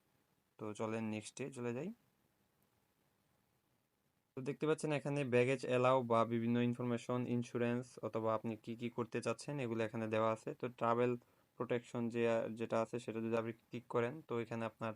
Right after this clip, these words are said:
চার ডলারের মতো একটু বেশি লাগবে। তো আপনারা চাইলে এটা নিতে পারেন বা এটা বিস্তারিত পড়ে তারপর নিতে পারেন। আমি যেহেতু নেব না, so আমি নেইনি। তো আমার হচ্ছে জিরো। তারপর হচ্ছে আপনি সিট সিলেকশন করতে পারবেন। তো সিট সিলেকশনের ব্যাপারেও আপনাদের এখানে কিছু চার্জ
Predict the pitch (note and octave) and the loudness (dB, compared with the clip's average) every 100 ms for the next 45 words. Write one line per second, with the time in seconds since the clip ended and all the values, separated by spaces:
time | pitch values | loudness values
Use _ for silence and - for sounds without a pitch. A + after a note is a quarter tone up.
0 | - A#2 A2 A2+ A2+ A2+ A2+ A2 - A2 | -4 -4 0 0 0 -2 -2 -4 -4 -8
1 | - A2 A2 A2+ A2 A2 B2+ G3+ _ _ | -8 -10 -8 -4 -2 -2 -4 -8 _ _
2 | _ _ _ C3 B2 B2+ A#2+ B2+ A#2+ A#2+ | _ _ _ -4 -2 -2 -2 0 0 2
3 | A#2+ A#2+ B2+ A#2+ A#2+ D3+ A#2 A2+ A2+ A#2 | 2 0 0 2 0 0 -2 0 -2 -4
4 | A#2+ A#2+ A2+ A#2 B2 B2+ E3 A#2 A2+ A2 | -2 -2 0 -4 0 0 0 -2 -2 -4
5 | A2 A2 A2 D3 - _ _ _ _ _ | -4 -2 -2 -4 -10 _ _ _ _ _
6 | _ A2 A2+ A#2 A#2+ A#2+ C3 E3+ F#3 - | _ -8 -6 -4 -2 0 -2 -4 -4 -2
7 | A2+ A2 A2 G#2+ G#2+ A2 C#3 A#3 - _ | 0 0 -2 -4 -4 -4 -4 -8 -14 _
8 | _ A2+ A2 A2 G#2+ G#2 A2+ G#2+ G#2+ G#2+ | _ -6 -4 -4 -6 -8 -8 -6 -6 -6
9 | D#3 - _ _ _ _ C3+ C3 D3 D3+ | -8 -12 _ _ _ _ -2 0 -2 0
10 | D3 C#3 C#3+ - C#3 - C#3 C3 - B2+ | 0 0 -6 -2 -4 -2 -2 -2 -2 -4
11 | A#2+ A2 A2+ A2 C#3 A3+ - _ _ _ | -4 -2 0 0 -2 -4 -8 _ _ _
12 | _ _ - A#2+ C#3 C3+ - C3+ C#3 C#3+ | _ _ -6 -4 -2 -4 -2 -2 -2 -2
13 | C#3 B2+ B2 B2+ B2+ B2+ A#2+ A#2 A#2 A#2 | 0 0 2 2 4 4 2 0 2 0
14 | A#2+ A#2 A#2 - A#2 A#2+ | 0 -2 -6 4 6 6